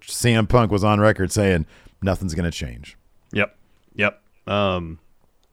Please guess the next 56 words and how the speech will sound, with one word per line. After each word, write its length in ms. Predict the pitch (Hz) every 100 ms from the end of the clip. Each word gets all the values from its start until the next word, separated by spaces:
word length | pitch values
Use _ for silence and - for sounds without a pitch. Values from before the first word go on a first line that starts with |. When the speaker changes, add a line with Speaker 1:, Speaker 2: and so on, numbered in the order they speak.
| _ -
Speaker 2:
yeah, 160 | 120 113
totally. 360 | 120 101 80 -
I 60 |
mean, 100 | 98
it 40 | 92
makes 180 | 98 104
all 100 | 101
the 60 |
sense 240 | - 104 -
from 120 | 87
a 40 |
business 220 | 104 107
perspective. 460 | 90 - - 85 104
Fox 480 | - 117 143 - - - - - - - - - -
wanted 300 | 107 92 85
C 200 | 107 92
M 140 | 80
Punk 280 | 101 80 -
back. 240 | - - _ - - -
Speaker 1:
True. 400 | - 95 117 151 110 -
Yeah. 140 | 80 113
Speaker 2:
You 60 |
know, 140 | 117 87
when, 200 | 85 85 95
when 380 | 87 82 58 -
they 220 | 95 92
were, 280 | 90 92 92
uh, 280 | 98 90 85
working 240 | 92 95 101
out 80 | 92
the 60 |
deal, 340 | 85 98 90 - _ _ - -
uh, 280 | 92 85 85 -
with 240 | - 95 -
him, 180 | 98 92 -
for 100 | 92
him 260 | - 101
to 80 | 92
be 120 | 90
on 100 | 85
backstage, 540 | 82 87 - 98 101 87
they 80 | 90
were 60 |
like, 140 | 95 95
"Hey, 220 | 104 107
W 220 | 80 87
W 100 | 87
E 40 | 92
wants 240 | 90 -
you 60 | 92
to 60 |
sign 160 | 104 95
him 120 | 98
to 60 | 87
wrestle 360 | 90 113 - 82
again." 240 | 80